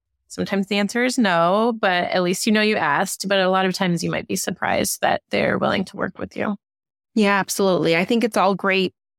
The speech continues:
Speaker 2: advice in the sense that at least gives everybody a starting place and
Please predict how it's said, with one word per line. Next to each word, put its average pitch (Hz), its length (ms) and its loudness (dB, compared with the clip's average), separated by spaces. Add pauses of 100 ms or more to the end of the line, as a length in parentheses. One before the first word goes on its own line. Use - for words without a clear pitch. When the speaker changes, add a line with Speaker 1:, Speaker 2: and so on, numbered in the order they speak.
(100)
Speaker 2:
advice 180 480 0
in 202 80 4
the 180 80 2
sense 175 340 0
that 175 140 2
at - 100 -2
least 196 240 0
gives 202 160 0
everybody 175 360 2
a 165 60 2
starting 160 420 0
place 208 500 0
and 156 240 2